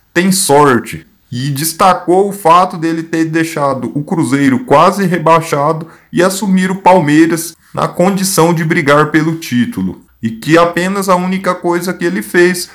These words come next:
foi corrigir um probleminha na defesa. Mas cravou: o Palmeiras não vai ganhar o Brasileiro. Tomara que todos os jogadores alviverdes vejam esta fala do senhor Craque Neto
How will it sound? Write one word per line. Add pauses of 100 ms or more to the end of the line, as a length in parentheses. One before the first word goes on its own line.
foi
corrigir
um
probleminha
na
defesa. (360)
Mas (360)
cravou: (100)
o
Palmeiras (180)
não
vai
ganhar
o
Brasileiro. (240)
Tomara
que
todos
os
jogadores
alviverdes (260)
vejam (120)
esta
fala
do
senhor
Craque
Neto